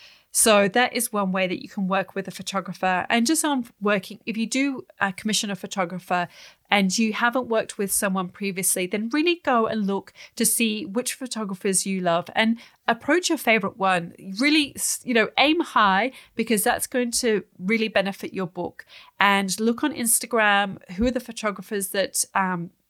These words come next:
shoot your favorite spaces, look in magazines and other books, and you really want to have a really good relationship with this person as well. So meet them.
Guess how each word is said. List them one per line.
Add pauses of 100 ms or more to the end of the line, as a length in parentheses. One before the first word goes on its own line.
(160)
shoot
your
favorite
spaces, (400)
look
in
magazines
and
other
books,
and (240)
you
really
want
to
have
a
really
good
relationship
with
this
person
as
well.
So
meet
them.